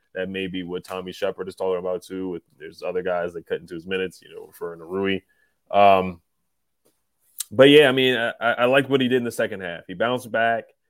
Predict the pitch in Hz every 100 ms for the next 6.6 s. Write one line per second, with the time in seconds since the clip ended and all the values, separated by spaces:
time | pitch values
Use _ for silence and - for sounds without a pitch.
0 | _ _ _ - 104 101 107 95 120 120
1 | 120 113 110 - - 131 127 123 120 113
2 | 117 98 117 120 117 120 107 113 110 107
3 | 110 110 117 104 107 107 - 123 113 110
4 | 104 113 113 110 110 107 104 107 107 104
5 | 107 101 98 90 110 98 95 95 101 -
6 | 92 92 87 101 101 98